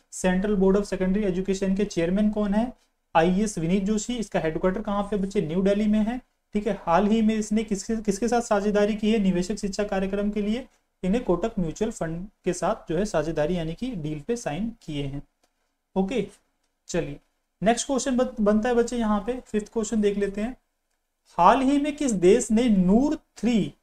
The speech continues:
उपग्रह को कक्षा में प्रक्षेपित किया गया है, किया है, ठीक है, यानी किस देश ने एक उपग्रह लॉन्च किया है नूर थ्री की, अ, नूर थ्री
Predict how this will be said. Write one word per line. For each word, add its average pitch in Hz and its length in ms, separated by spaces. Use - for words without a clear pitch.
उपग्रह 202 460
को 233 460
कक्षा 208 340
में 220 340
प्रक्षेपित 190 540
किया 156 240
गया 131 180
है, 131 240
किया 165 200
है, 151 220
ठीक 233 120
है, 254 80
यानी 214 160
किस 240 240
देश 175 260
ने 220 220
एक 190 180
उपग्रह 208 300
लॉन्च 202 300
किया 196 180
है 233 100
नूर 202 340
थ्री 139 380
की, 208 180
अ, 160 380
नूर 214 240
थ्री 285 340